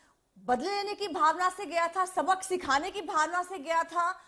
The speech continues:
और इस हिम्मत से गया था कि पैसा उसके पास है, बाहुबल उसके पास है, उसका कोई कुछ बिगाड़ नहीं सकता। वो कानून से ऊपर है, वो पुलिस से ऊपर है।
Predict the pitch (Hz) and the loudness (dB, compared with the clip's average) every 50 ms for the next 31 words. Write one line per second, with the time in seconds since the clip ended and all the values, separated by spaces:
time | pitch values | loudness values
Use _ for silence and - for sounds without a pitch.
0 | - - _ - 349 415 - - 285 285 269 285 349 392 403 381 453 415 277 269 | -20 -18 _ -2 -2 -2 -2 -4 -4 -2 -2 0 0 0 -2 -2 -6 -4 -2 0
1 | 269 262 269 262 269 320 339 339 392 - - 285 240 240 240 339 359 359 370 359 | 2 2 0 0 -2 -6 -8 -8 -10 -8 -2 -2 -2 -2 0 -2 -2 -2 -2 -4
2 | 359 - 403 381 381 339 320 320 339 330 - 370 330 269 214 208 226 247 269 320 | -8 -10 -10 -8 -6 -4 -4 -4 -4 -4 -4 -4 -4 -4 -4 -4 -4 -4 -4 -4
3 | 381 359 359 359 - 440 381 - - 302 302 320 320 403 370 370 359 - 427 427 | -4 -4 -4 -6 -8 -10 -10 -8 -6 -4 -4 -4 -6 -6 -8 -8 -6 -6 -8 -6
4 | 440 427 427 - - - 277 240 302 262 277 277 311 381 403 427 453 453 - - | -6 -8 -4 -2 -2 -2 -2 -4 0 4 6 6 6 6 4 2 -2 -6 -6 -6
5 | 330 - - - 269 190 - - - - _ _ _ _ 311 330 - - 294 294 | -6 -8 -4 -2 -2 -2 -2 -6 -14 -20 _ _ _ _ -12 -6 -2 0 2 2
6 | 294 302 330 381 403 403 403 453 440 415 403 370 381 403 415 466 453 453 453 440 | 2 0 -2 -4 -6 -6 -6 -6 -4 -4 -4 -4 -2 -2 0 0 0 0 0 -2
7 | 440 - 330 359 381 508 605 571 480 466 427 403 349 - 359 349 302 311 233 202 | -2 -4 -4 0 2 2 2 2 0 -2 0 0 0 2 2 2 2 2 -2 -2
8 | - | -4